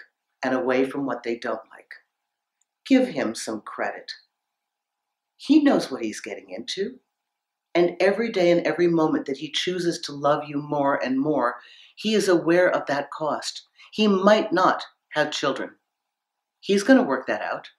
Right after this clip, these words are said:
You'll work it out together. He might not have a trajectory that looks like other guys his age. And you know what? He doesn't care because he wants you. And what he's seeing in you is more delicious to him than whatever the normal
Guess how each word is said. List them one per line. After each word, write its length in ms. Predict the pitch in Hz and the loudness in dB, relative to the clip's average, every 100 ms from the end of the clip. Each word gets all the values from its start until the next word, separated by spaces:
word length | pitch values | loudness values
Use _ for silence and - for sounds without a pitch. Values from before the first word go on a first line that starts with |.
| _ _ | _ _
You'll 220 | 151 156 131 | 0 0 2
work 200 | 127 135 | -2 -2
it 60 | |
out 160 | 139 143 | -4 -4
together. 420 | 165 - 117 - _ _ _ _ _ - - | -4 -4 -4 -6 _ _ _ _ _ -14 0
He 120 | 214 | 4
might 400 | 190 190 233 190 | 6 6 6 6
not 300 | 240 254 - - | 6 6 4 -10
have 380 | - 190 160 143 - | -2 4 4 4 0
a 80 | - | -4
trajectory 760 | - 131 151 175 - 135 - _ _ - - | -6 -4 -2 -2 -4 -8 -10 _ _ -20 2
that 180 | 190 185 | 2 4
looks 240 | 220 - | 2 4
like 180 | 185 175 - | 2 2 2
other 300 | 175 202 190 | 2 4 0
guys 360 | 165 139 131 - | 2 2 0 -4
his 200 | 117 120 | -6 -6
age. 340 | 107 - - - _ _ _ _ _ | -8 -8 -12 -12 _ _ _ _ _
And 100 | 170 | 0
you 120 | 185 | 4
know 140 | 196 196 | 4 4
what? 340 | 196 294 - - _ _ _ _ _ | 4 0 0 -12 _ _ _ _ _
He 160 | - | 0
doesn't 360 | 247 190 175 170 | 0 2 0 0
care 260 | 240 - - _ _ _ _ _ _ _ | -4 -6 -10 _ _ _ _ _ _ _
because 300 | 190 190 190 | -4 0 0
he 100 | 196 | 0
wants 340 | 185 185 180 208 | 0 -2 -2 -4
you. 220 | 185 - _ _ _ _ - - - | -4 -6 _ _ _ _ -18 -16 2
And 180 | 165 165 | 4 6
what 180 | 233 247 | 4 6
he's 220 | 254 - | 4 4
seeing 280 | 240 226 - | 2 2 2
in 240 | 151 151 | 0 -2
you 360 | 170 240 - - _ _ - - _ | 0 0 0 -6 _ _ -20 -20 _
is 220 | 190 175 | 8 10
more 260 | 175 202 320 | 6 8 8
delicious 460 | 269 254 302 302 | 8 6 6 2
to 180 | - 170 | 0 2
him 300 | 143 127 135 | 4 4 6
than 180 | 165 156 | 4 6
whatever 480 | 160 - 151 170 180 | 6 6 4 4 4
the 180 | 156 139 | 4 4
normal 600 | 131 127 139 160 208 | 6 6 6 6 4